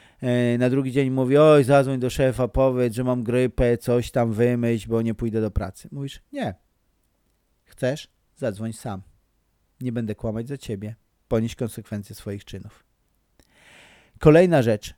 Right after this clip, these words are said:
Marudny znajomy. Tu jest świetna odpowiedź, którą kiedyś słyszałem.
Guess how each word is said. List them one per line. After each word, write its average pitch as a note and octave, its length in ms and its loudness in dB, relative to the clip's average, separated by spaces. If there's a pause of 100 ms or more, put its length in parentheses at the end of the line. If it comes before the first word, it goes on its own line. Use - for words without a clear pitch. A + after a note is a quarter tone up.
Marudny D#3 720 6
znajomy. C3+ 600 2
Tu - 100 -4
jest C#3+ 160 0
świetna C#3 320 -2
odpowiedź, B2+ 320 -2
którą B2+ 180 -4
kiedyś B2 200 -4
słyszałem. B2+ 260 -6